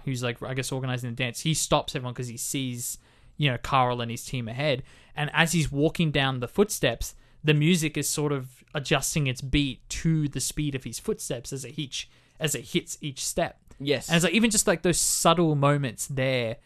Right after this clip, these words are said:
Speaker 1: of the music really being, and its pacing really being dictated by the performances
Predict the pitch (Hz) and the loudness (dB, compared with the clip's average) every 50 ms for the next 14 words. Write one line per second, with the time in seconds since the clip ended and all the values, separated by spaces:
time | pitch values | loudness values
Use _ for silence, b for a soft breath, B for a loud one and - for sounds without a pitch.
0 | b b b b b b - 147 143 131 139 139 139 143 151 165 151 139 143 131 | b b b b b b 0 0 2 2 2 2 4 4 4 4 4 4 0 -2
1 | 135 127 135 160 180 185 180 175 170 147 165 151 113 147 147 135 127 - - - | -4 -4 0 2 4 6 6 4 4 2 0 0 -2 -2 -2 -2 -2 -2 0 2
2 | 180 180 - - 165 147 143 143 151 151 151 147 139 131 127 147 143 - - 143 | 2 2 2 0 -2 -4 -2 -2 -2 -2 -2 -4 -6 -4 -4 -4 -4 -2 -2 0
3 | 139 131 131 - 131 131 135 135 131 123 123 131 b b b b b - 143 139 | 0 0 -2 -4 -4 -4 -2 -2 -2 -2 -4 -6 b b b b b -6 -4 -2
4 | - - - - 175 185 175 143 - - 135 120 113 120 - - | -2 -2 4 6 6 6 6 4 -2 -4 -6 -6 -6 -8 -10 -12